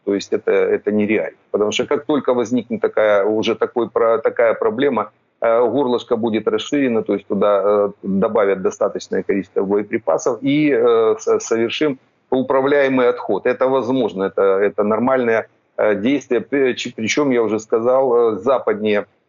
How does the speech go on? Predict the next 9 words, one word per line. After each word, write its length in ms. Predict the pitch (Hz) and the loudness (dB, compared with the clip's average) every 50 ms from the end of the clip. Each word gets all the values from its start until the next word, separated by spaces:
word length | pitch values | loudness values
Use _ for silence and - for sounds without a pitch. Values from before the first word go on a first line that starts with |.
| _ _ _ - | _ _ _ -2
э, 380 | 117 117 120 117 117 113 110 | 0 0 2 2 2 2 0
западнее 640 | 101 107 135 156 147 151 - 127 120 120 127 127 127 123 | 0 2 2 2 2 2 0 0 0 0 0 0 0 2
Авдеевки, 680 | 135 131 117 113 107 98 110 113 110 113 104 - 123 104 | 2 0 0 0 -2 -2 0 0 0 0 -2 -2 -6 -4
так 260 | - 156 151 135 - | 0 0 0 0 0
же 100 | 131 120 | -2 -4
самое, 340 | - - 139 135 123 120 - | 0 0 0 0 0 -2 0
как 180 | - 110 98 90 | -2 -4 -4 -2
западнее, 680 | 92 127 135 131 - 117 104 107 110 113 110 110 110 110 | 0 0 0 0 0 -2 -2 -2 -2 0 2 2 2 2
э, 220 | 110 110 110 110 | 2 2 2 2